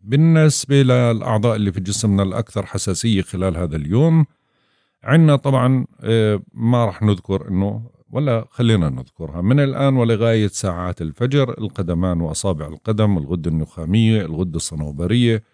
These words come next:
الهرمون المسكن للآلام والهرمون المساعد على النوم، هذولا بصير فيهم خلل. عشان هيك بصير في، لسه ما زالت الأجواء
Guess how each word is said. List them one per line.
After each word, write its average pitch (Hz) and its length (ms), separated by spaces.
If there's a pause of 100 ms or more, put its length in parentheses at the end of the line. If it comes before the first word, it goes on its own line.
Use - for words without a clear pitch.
(380)
الهرمون 123 640
المسكن 85 600
للآلام 82 600
والهرمون 87 560
المساعد 80 520
على 78 180
النوم، 123 400
هذولا 120 520
بصير 95 320
فيهم 87 540 (120)
خلل. 78 380
عشان 101 340
هيك 110 340
بصير 95 380
في، 78 340 (180)
لسه 90 540
ما 85 160
زالت 92 380
الأجواء 85 840